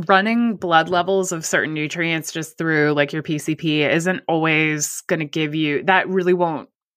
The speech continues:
always, and it depends on the nutrient, give you a good insight into what your vitamin or mineral status is. And that kind of blows people's minds sometimes, 'cause it's like,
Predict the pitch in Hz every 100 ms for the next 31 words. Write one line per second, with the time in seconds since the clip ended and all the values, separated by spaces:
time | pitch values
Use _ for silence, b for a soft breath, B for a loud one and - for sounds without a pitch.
0 | _ 180 196 180 165 160 156 156 160 165
1 | 185 175 160 156 160 165 147 160 160 160
2 | 151 156 151 151 - 147 160 151 143 127
3 | 151 147 131 143 135 117 110 110 110 120
4 | 147 - 147 151 170 156 156 160 - 220
5 | 214 175 170 165 175 160 151 143 151 165
6 | 170 175 156 - 147 147 - 156 143 143